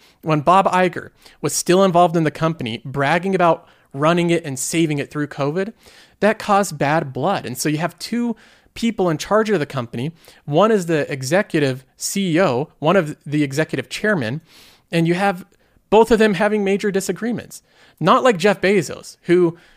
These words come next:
he's the executive chairman, but Jeff Bezos, he, he went off on his, his private yacht. He has a city-sized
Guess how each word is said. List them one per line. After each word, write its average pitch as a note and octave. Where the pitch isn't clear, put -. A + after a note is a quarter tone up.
he's A#3+
the A#3+
executive E3+
chairman, G3
but C#3
Jeff G3+
Bezos, F#3
he, G3+
he F3+
went G3
off F#3
on F3+
his, D#3
his D3
private E3
yacht. D3+
He D3
has D3
a C#3
city-sized D#3